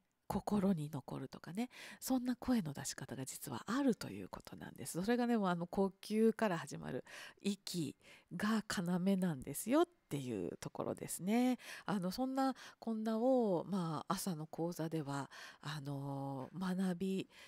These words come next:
そしてお伝えして、<laughs> 今日の時間が、<laughs> あの、あるわけなんです。ね、面白いですよね。あの、普段私たち喋ってるし、声出してるから、なんて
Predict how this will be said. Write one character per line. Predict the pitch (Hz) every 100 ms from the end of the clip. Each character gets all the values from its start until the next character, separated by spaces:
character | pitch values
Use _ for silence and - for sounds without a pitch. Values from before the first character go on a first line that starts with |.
| -
そ | - 202
し | -
て | - 180
お | -
伝 | - - - 185
え | 180 180 156 -
し | - -
て、 | - 285 277 -
<laughs> | -
今 | 247 196
日 | 156
の | 151
時 | - 135
間 | - 165
が、 | 175 - - -
<laughs> | 247 - -
あ | 202
の、 | 190 190 - - 247
あ | 214 220
る | 180
わ | 160
け | - 131
な | 135
ん | 151 165
で | 139
す。 | - - _ _ _ _ _ _ _ -
ね、 | 175 180
面 | 160
白 | 175 254 302
い |
で | 226 160
す | -
よ | -
ね。 | 151 202 - - - -
あ | 185
の、 | 180 175 175 170 170 170 180
普 | 269
段 | 247 180
私 | 156 160 180
た | 156
ち | -
喋 | 165 185
っ |
て | 185 156
る | 143
し、 | -
声 | 226 180
出 | 123
し | -
て | -
る | 151
か | -
ら、 | 208 220 - - - -
な | 214 269 302
ん | 320
て | - 311 302 294 294